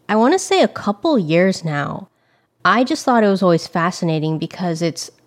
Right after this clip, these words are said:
a science and an art. You have to track how many reps you're doing and, based on sculpting your body, do specific exercises to grow a certain muscle to have a certain shape.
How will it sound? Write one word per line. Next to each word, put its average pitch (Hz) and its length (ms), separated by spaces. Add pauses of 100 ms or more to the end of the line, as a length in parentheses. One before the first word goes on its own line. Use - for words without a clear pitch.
(240)
a 180 60
science 220 640
and 180 200
an 160 160
art. 156 320 (760)
You 180 260
have 196 300
to 190 100
track - 640 (320)
how 196 200
many 180 220
reps 165 320
you're 170 100
doing 160 460 (580)
and, 160 520 (440)
based 185 300
on 185 140
sculpting 170 560
your 156 100
body, 156 640 (460)
do 190 120
specific - 540
exercises 156 640
to - 140
grow 156 420
a 165 80
certain 156 320
muscle 156 500
to - 160
have 170 220
a 156 40
certain 143 300
shape. 165 400